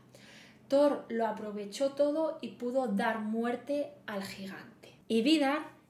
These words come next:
es el dios del silencio, de la justicia, de la venganza,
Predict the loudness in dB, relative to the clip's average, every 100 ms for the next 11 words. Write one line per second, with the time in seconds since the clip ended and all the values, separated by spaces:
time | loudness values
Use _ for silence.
0 | _ 2 4 4 4 2 2 6 6 4
1 | 0 -6 -16 -6 0 0 2 0 0 0
2 | -6 -14 -14 0 4 6 4 0 -6 -4
3 | -4 -4 -6 -10 -8 2 4 6 4 -2
4 | -4 -2 -2 -2 -6 -12